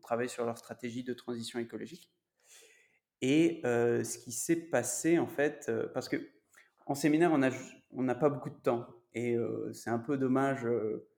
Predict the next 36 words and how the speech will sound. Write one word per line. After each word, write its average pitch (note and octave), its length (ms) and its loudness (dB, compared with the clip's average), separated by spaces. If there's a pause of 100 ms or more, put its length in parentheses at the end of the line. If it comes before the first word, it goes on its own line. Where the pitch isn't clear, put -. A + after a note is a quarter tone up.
(120)
dans A#2 200 0
le A#2 80 2
lieu B2+ 200 2
où B2 100 2
on A#2+ 240 2
est, D3+ 320 -2 (480)
de, A#2+ 400 0
de, A#2+ 300 -4
de B2+ 80 0
laisser C#3 340 2
les C#3 140 4
gens, D3 380 4
euh, B2+ 120 2
tout B2 180 -8
le C3 80 -6
temps C#3 180 2
assis, C3+ 480 2
euh, A#2 80 2
en A#2 80 2
train B2 160 -4
de A2+ 60 -6
regarder A#2+ 400 0
des A#2+ 120 -2
diapos. B2 560 -2 (920)
Euh, A2+ 260 -4 (540)
donc, B2+ 200 -4
je, A#2 320 -6
je A#2 140 -6
réfléchissais, C#3 640 -2
en C#3+ 120 2
fait, D3 220 -2
à A#2+ 60 0
un A#2 120 4
moyen, C#3 840 2
euh, B2+ 80 -2
de, A#2+ 600 -2